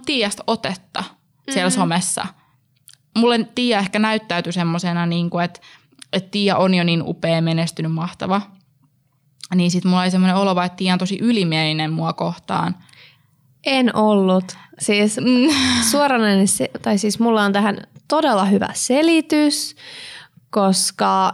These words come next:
Speaker 2: mitä meillä oli Wellness Malli castingissa? Me, ni-, meitä oli joku viisikymmentä. Valittiin sinne,
Speaker 1: Niin, siis
Speaker 2: jotka
Speaker 1: silloin
Speaker 2: Ei castingissa, vaan siinä
Speaker 1: semifinaalivaihe-,
Speaker 2: karsintavaiheessa.
Speaker 1: niin, semifinaalivaiheessa.
Speaker 2: Karsintavaiheesta. Sitten tulee paljon niitä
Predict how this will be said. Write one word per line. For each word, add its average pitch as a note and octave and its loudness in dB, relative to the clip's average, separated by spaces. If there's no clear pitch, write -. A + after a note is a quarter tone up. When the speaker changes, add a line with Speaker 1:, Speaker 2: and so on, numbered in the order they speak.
Speaker 2:
mitä A#3+ 2
meillä G3 4
oli F#3 2
Wellness F3+ 0
Malli - -4
castingissa? - -10
Me, B3+ -4
ni-, B3 0
meitä A#3+ 0
oli A3 2
joku G3+ 0
viisikymmentä. - -6
Valittiin F3 -6
sinne, F#3 0
Speaker 1:
Niin, G3 0
siis F#3+ 0
Speaker 2:
jotka G3+ -2
Speaker 1:
silloin F3 0
Speaker 2:
Ei A3+ 0
castingissa, G3+ -2
vaan F#3+ 0
siinä F#3+ 2
Speaker 1:
semifinaalivaihe-, F#3 0
Speaker 2:
karsintavaiheessa. G3 2
Speaker 1:
niin, G3 0
semifinaalivaiheessa. - -2
Speaker 2:
Karsintavaiheesta. A#3 0
Sitten B3+ -2
tulee G#3+ 2
paljon G#3 2
niitä F#3 -2